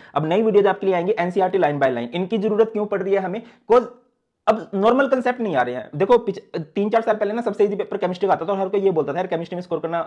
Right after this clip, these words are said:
सबसे ईजी है।" और मैं भी ये बोलता था, मुझे बड़ा प्राउड फील होता था केमिस्ट्री का टीचर बनके, क्योंकि केमिस्ट्री वालों की वाट generally नहीं लगती थी। But पिछले एक दो सालों में केमिस्ट्री वालों की वाट लगने लगी है। तो इस वाट से बचने के लिए भाई साहब आपको एनसीईआरटी को बहुत अच्छे से पढ़ना पड़ेगा कि कॉन्सेप्ट से अगर घुमा फिरा के भी क्वेश्चन आ गया तो हम हर एक क्वेश्चन को अटेम्प्ट कर पाओ। और मैं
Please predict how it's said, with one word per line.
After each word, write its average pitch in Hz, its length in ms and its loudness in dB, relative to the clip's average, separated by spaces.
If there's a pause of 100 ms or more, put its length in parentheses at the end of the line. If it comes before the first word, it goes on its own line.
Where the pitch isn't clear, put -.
सबसे 165 180 -2
ईजी 135 80 -4
है।" 135 80 0
और 151 80 -4
मैं 202 160 0
भी 240 80 -2
ये 185 60 2
बोलता 120 240 -6
था, 131 60 -6
मुझे 147 180 -2
बड़ा 160 140 0
प्राउड 147 200 2
फील 147 100 -2
होता 139 160 -4
था 143 40 -2
केमिस्ट्री 135 320 -6
का 139 60 -2
टीचर 139 200 -6
बनके, 127 220 -8
क्योंकि - 400 -4
केमिस्ट्री 196 320 -2
वालों 202 140 2
की 202 80 -4
वाट 180 200 4
generally 180 360 0
नहीं 156 180 -4
लगती 113 240 -8
थी। 107 140 -14 (300)
But 190 120 0
पिछले 240 340 -2
एक 240 80 0
दो 233 80 4
सालों 220 200 0
में 220 80 -6
केमिस्ट्री 202 300 -2
वालों 196 180 4
की 202 100 -6
वाट 175 220 4
लगने 156 240 0
लगी 123 200 -2
है। 117 160 -10 (260)
तो - 80 0
इस 233 160 -4
वाट 175 260 2
से 240 120 2
बचने 190 280 -2
के 190 60 -2
लिए 185 100 2
भाई 156 180 2
साहब 185 160 0
आपको 214 320 0
एनसीईआरटी 214 380 0
को 214 60 0
बहुत 170 260 -2
अच्छे 180 140 -4
से 175 80 -2
पढ़ना 135 200 -4
पड़ेगा 123 240 -6
कि 180 220 -6
कॉन्सेप्ट 185 360 -2
से 202 120 -2
अगर 190 140 0
घुमा 170 240 0
फिरा 196 160 -2
के 190 60 -6
भी 196 80 -6
क्वेश्चन 190 200 -8
आ 160 80 -4
गया 170 100 -6
तो 196 80 -10
हम 196 80 -10
हर 185 120 -4
एक 185 80 -8
क्वेश्चन 185 200 -10
को 175 60 -8
अटेम्प्ट 160 220 -4
कर 113 60 -8
पाओ। - 240 -10 (360)
और 190 80 2
मैं 240 180 2